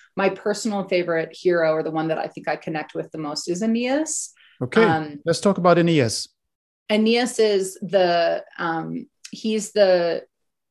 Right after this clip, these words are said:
Speaker 1: he's the highest ranking Trojan to, to survive the fall of Troy.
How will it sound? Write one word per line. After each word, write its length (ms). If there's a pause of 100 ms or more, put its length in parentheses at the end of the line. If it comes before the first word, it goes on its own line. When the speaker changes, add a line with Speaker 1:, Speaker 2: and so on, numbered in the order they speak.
(120)
Speaker 1:
he's 300
the 120
highest 480
ranking 400
Trojan 560
to, 140 (320)
to 80
survive 440
the 160
fall 180
of 100
Troy. 480